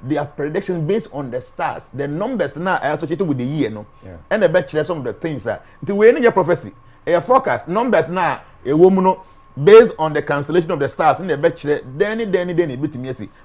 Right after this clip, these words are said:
Speaker 1: One Trump, the American,
Speaker 2: Yeah.
Speaker 1: me can what third January. Now, you the bar say, and the forecast, na, I can say, Trump, no, obey the social media platform, na, B B C T V station.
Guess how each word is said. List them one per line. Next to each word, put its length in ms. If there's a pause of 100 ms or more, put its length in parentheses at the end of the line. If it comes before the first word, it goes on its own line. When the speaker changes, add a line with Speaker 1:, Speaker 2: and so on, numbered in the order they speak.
Speaker 1:
One 240
Trump, 220
the 60
American, 600
Speaker 2:
Yeah. 140 (380)
Speaker 1:
me 120
can 200
what 200
third 280
January. 460 (1120)
Now, 180
you 280
the 140
bar 240
say, 300 (600)
and 140
the 80
forecast, 440
na, 140
I 140
can 180
say, 240 (420)
Trump, 320
no, 280
obey 160
the 220
social 420
media 300
platform, 200
na, 80
B 80
B 80
C 140
T 200
V 80
station. 400